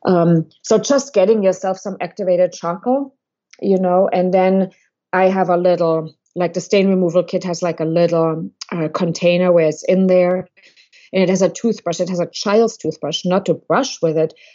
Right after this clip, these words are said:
But when you're swishing it out, often there is little, you know, you see little activated charcoal in all the little corners. And the toothbrush is meant to brush it out with that. And then that takes off all stain. So that's pretty much a very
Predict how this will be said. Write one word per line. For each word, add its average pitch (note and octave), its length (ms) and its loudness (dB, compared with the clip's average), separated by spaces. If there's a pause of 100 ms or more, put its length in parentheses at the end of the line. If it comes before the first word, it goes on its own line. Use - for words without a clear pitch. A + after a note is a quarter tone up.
(120)
But F3 140 0
when F#3+ 180 4
you're F3+ 120 4
swishing G3+ 440 -2
it F3 80 -2
out, F3+ 240 0
often F3 300 -6
there E3+ 100 -2
is D#3+ 220 -4
little, E3+ 400 -2 (240)
you F3+ 100 -6
know, D#3+ 140 -4
you D#3+ 160 2
see F3+ 200 0
little E3 220 2
activated D3+ 440 -4
charcoal D#3+ 360 -4
in D3+ 100 -4
all D#3+ 120 -2
the E3 80 0
little D#3+ 240 -4
corners. D#3+ 560 -4 (260)
And F3 140 -4
the E3+ 40 2
toothbrush F3 520 -2
is E3 160 -8
meant D#3+ 480 -4
to F3 80 -4
brush D3+ 320 -6
it - 120 -6
out D3+ 300 -8
with C#3+ 120 -10
that. C#3+ 260 -8 (2000)
And A3+ 180 4
then B3 200 4
that C4 220 2
takes C4+ 300 -4
off C4+ 180 -4
all C4+ 120 0
stain. G#3+ 500 -8
So G3+ 640 -2 (220)
that's G#3+ 320 -6
pretty A#3 340 -6
much A3 260 -6
a G3 60 -4
very G3+ 380 -2